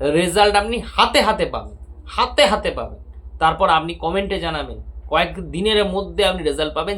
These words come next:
যদি মন থেকে করতে পেরেছেন আর উদ্দেশ্য যদি আপনার সৎ হয়েছে। কোনো মন্ত্র নেই, কোনো তন্ত্র নেই, কোনো যন্ত্রও নেই, কিচ্ছু নেই,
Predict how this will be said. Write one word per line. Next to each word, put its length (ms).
যদি 240
মন 100
থেকে 160
করতে 260
পেরেছেন 280
আর 160
উদ্দেশ্য 260
যদি 180
আপনার 240
সৎ 260
হয়েছে। 240
কোনো 160
মন্ত্র 280
নেই, 120
কোনো 140
তন্ত্র 280
নেই, 120
কোনো 140
যন্ত্রও 480
নেই, 100
কিচ্ছু 360
নেই, 120